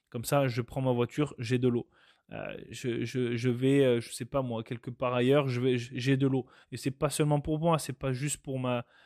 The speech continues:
ma propre personne. C'est si je vois quelqu'un, voilà, par exemple l'été ici dans la vallée d'Okanagan, on peut avoir des chaleurs à quarante degrés, euh,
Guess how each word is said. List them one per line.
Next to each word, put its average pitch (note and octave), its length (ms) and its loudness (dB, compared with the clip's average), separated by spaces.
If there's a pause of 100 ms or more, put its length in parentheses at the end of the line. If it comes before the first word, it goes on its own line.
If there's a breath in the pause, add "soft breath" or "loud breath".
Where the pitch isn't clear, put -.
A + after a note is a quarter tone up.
(120 soft breath)
ma B2 80 -4
propre - 360 -2
personne. C#3+ 460 0
C'est - 160 -10
si C3 220 -8
je B2+ 80 -4
vois B2 180 -2
quelqu'un, C3 380 -6
voilà, C#3 260 4
par B2+ 180 -2
exemple C3 320 -2
l'été B2+ 220 -2
ici C3 220 -4
dans C#3+ 80 0
la A#2 80 0
vallée A#2 180 2
d'Okanagan, B2 640 0 (420 loud breath)
on C3 80 -8
peut C3 120 -2
avoir B2 220 4
des A#2+ 100 2
chaleurs C3 420 2
à A2 100 -6
quarante B2 340 -6
degrés, B2+ 480 0
euh, A#2 240 0